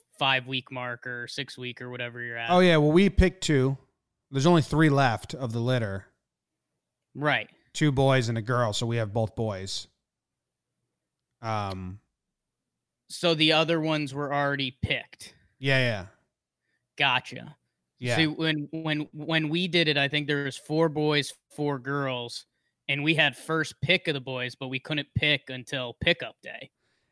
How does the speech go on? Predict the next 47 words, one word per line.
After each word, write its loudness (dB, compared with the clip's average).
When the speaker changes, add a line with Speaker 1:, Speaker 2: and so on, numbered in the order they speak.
Speaker 2:
Yeah, 4
maybe, 6
maybe 4
the 2
people, 2
like, 2
w-, -6
did 4
what 0
Luke 0
did. -8
Like, -4
they -2
went -2
and -4
saw 0
all 2
the -2
puppies, -2
and -4
then -2
were -4
like, -4
"Hey, -2
we 2
want 0
Speaker 1:
You're -2
Speaker 2:
this 4
Speaker 1:
right. -
Speaker 2:
one," 0
and, -12
you -8
know. -10
Um, 2
they 6
all 10
have 8
names 4
already, -4
which -4
is -8
kinda -8
stupid. -10
So, -2
like, 0
ours 4
are -4